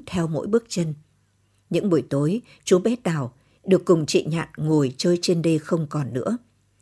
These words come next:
Mợ Báu lại thua bài, thua liềng xiềng vì con mụ chợ đinh dù thêm được vài con bạc bịp quây vào lột Mợ. Phen này thì Mợ không thể loanh quanh nói dối chồng. Mợ buồn nẫu ruột,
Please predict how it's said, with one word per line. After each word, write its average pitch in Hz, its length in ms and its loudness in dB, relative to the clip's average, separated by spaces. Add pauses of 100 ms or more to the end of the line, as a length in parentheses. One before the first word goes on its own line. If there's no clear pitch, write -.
(140)
Mợ 190 140 6
Báu 180 260 0
lại 208 240 0
thua 247 220 0
bài, 156 340 -2 (260)
thua 165 200 2
liềng 160 300 6
xiềng 147 320 2 (360)
vì 147 260 2
con 185 280 -2
mụ 165 240 0
chợ - 260 -4
đinh 160 260 0 (280)
dù 165 320 4
thêm 247 200 2
được 160 220 2 (280)
vài 185 380 -2
con 240 200 0
bạc 165 200 -4
bịp 151 300 0 (180)
quây 185 200 4
vào 143 220 -2
lột 143 300 0
Mợ. 131 300 -2 (540)
Phen 160 220 0
này 151 200 0
thì 143 120 0
Mợ 135 280 -2 (200)
không 240 260 0
thể 175 260 2
loanh 170 240 0
quanh 160 300 -4
nói 143 160 -2
dối 156 260 0
chồng. 135 280 -4 (1120)
Mợ 143 320 2 (100)
buồn 147 320 2
nẫu 147 200 4
ruột, 160 260 2